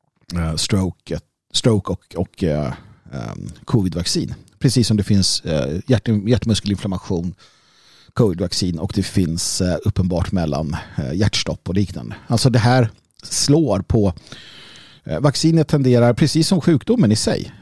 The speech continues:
eh, slår på olika sätt, eh, så, så slår vaccinet på de sätten också. Och, eh,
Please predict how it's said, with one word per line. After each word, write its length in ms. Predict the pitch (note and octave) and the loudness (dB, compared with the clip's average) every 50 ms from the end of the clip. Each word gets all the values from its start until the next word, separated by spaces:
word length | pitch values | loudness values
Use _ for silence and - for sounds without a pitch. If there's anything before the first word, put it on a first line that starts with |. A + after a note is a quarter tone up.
| - | -10
eh, 320 | C2+ C2+ B1 - - C2 D2+ - - - | -8 -8 -8 -8 -10 -10 -12 -14 -12 -6
slår 320 | - - - A#2 G#2 F#2+ | -4 0 2 4 2 2
på 100 | - A2 | 0 -2
olika 260 | G2 F2+ E2+ - F#2 | -4 -4 -4 -2 -2
sätt, 360 | - - F2 E2+ - - - - - | -2 -2 -2 -4 -6 -12 -18 -16 -10
eh, 120 | - E2 - - _ _ - F#2 C#2+ B1+ - _ | -10 -10 -10 -10 _ _ -20 -20 -20 -20 -16 _
så, 240 | - - - A2+ | -4 -2 0 0
så 140 | G2 - A#2+ | 0 0 -2
slår 320 | - - - A2+ G2+ G2 F#2+ | -2 0 2 2 2 2 2
vaccinet 520 | G#2 G2+ - - C#3+ D#3+ F#3 D3+ - - | 2 0 0 0 0 2 2 0 -2 -2
på 80 | - - | -4 -2
de 140 | D#2 E2+ | -2 -2
sätten 300 | - - E2+ - - A#2 | -2 -4 -4 -2 -2 -2
också. 260 | D#3 E3+ - - - - - _ _ _ _ _ _ _ _ _ _ _ _ _ _ _ _ _ _ _ _ _ _ _ _ _ - - _ _ | -2 -2 -4 -8 -12 -12 -18 _ _ _ _ _ _ _ _ _ _ _ _ _ _ _ _ _ _ _ _ _ _ _ _ _ -20 -20 _ _
Och, 560 | - D#3 D#3 D3+ D3 C#3+ B2+ - _ _ _ A#2 | 2 4 4 6 6 4 2 -2 _ _ _ -2
eh, 340 | A#2 A2+ A2+ G#2+ A2 G#2+ | 0 2 2 2 2 0